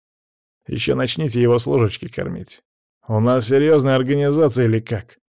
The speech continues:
«Или где?» — хохотнул Макс. «Да вы! Как вы не понимаете?» — продолжал распаляться Павел и рассказывать, как правильно, а как неправильно. Но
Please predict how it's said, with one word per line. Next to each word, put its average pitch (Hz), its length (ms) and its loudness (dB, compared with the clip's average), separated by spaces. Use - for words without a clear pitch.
«Или 226 280 2
где?» — 156 460 2
хохотнул 101 440 -2
Макс. 92 400 -6
«Да 135 580 0
вы! 156 480 -2
Как 196 300 0
вы 160 320 0
не 160 160 0
понимаете?» — 202 960 0
продолжал 104 520 0
распаляться 101 560 -2
Павел 156 320 -4
и - 140 -8
рассказывать, 120 800 -4
как - 340 -16
правильно, 147 600 2
а - 80 -8
как - 240 -10
неправильно. 90 720 -4
Но 208 320 2